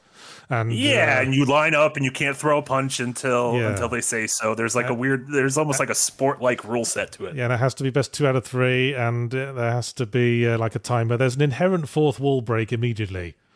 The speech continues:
Speaker 1: 'cause it has
Speaker 2: Yeah,
Speaker 1: to have
Speaker 2: yeah.
Speaker 1: all the rigging, as it were, of, like, a boxing match.
Speaker 2: Yeah, yeah.
Speaker 1: But anyway, <laughs> that's
Speaker 2: I'm just picturing running into a boss arena in,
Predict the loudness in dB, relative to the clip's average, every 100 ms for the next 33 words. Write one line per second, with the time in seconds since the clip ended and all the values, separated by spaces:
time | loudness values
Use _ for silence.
0 | -20 -20 _ 0 2 2 2 2 2 2
1 | 2 2 4 2 2 0 0 0 2 0
2 | 0 -4 -6 -4 -2 -2 -2 0 0 0
3 | -4 -6 -6 -4 -4 -2 -2 -2 -4 -4
4 | -8 -12 -20 _ _ _ -20 -2 2 4
5 | 4 4 2 0 0 0 -2 -8 _ _
6 | _ _ _ _ _ _ _ _ -4 0
7 | 4 4 4 0 -6 -12 _ -18 -4 -4
8 | -4 -2 0 2 0 0 -2 0 0 2
9 | 2 0 0 0 2 0 0 0 -2 -2
10 | -4 -4 -8 -10 -12